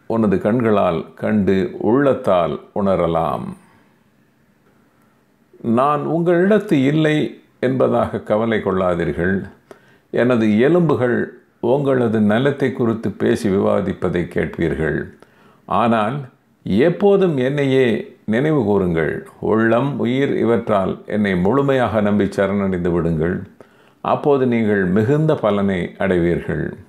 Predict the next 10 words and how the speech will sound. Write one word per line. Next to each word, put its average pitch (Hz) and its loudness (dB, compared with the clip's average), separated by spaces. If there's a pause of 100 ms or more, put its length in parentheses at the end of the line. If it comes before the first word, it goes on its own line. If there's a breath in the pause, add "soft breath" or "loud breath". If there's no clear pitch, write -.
(1200 soft breath)
பாபாவே 110 0 (100)
எல்லா 110 2
லீலைகளையும் 110 2
புரிந்துவிட்டு 98 0 (640 soft breath)
அவற்றுடன் 113 -2 (120)
எவ்வித 135 2
தொடர்பும் 131 0
இல்லாதது 104 0
போல் 95 0
தோற்றமளிக்கிறார். 85 -2